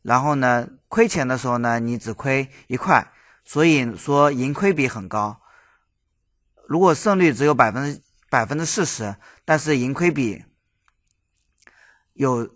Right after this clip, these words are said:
二比一、三比一，那总体来说也是赚钱的。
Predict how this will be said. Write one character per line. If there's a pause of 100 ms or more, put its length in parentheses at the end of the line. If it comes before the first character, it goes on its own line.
二
比
一、 (160)
三
比
一， (360)
那
总
体
来
说
也
是
赚
钱
的。